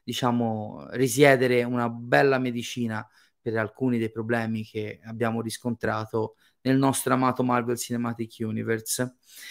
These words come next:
Bene, ragazzi, io direi che, eh, siamo praticamente a un'ora di live. Questa, diciamo, era la riflessione più sulla Marvel in generale che su Lycanthropus, che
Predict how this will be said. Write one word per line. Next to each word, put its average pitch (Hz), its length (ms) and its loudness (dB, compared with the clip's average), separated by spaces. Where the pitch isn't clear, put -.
Bene, 214 240 10
ragazzi, 165 380 8
io 220 80 8
direi 202 340 6
che, 151 320 4
eh, 117 600 0
siamo 120 300 -2
praticamente 135 580 0
a 139 60 8
un'ora 160 340 6
di 165 120 6
live. 254 1160 4
Questa, 220 380 12
diciamo, 165 260 4
era 151 140 4
la 143 140 6
riflessione 151 500 0
più 240 160 2
sulla 156 420 4
Marvel 143 520 2
in 143 100 0
generale 143 560 2
che - 120 -6
su - 140 -10
Lycanthropus, 127 640 -6
che 117 240 -8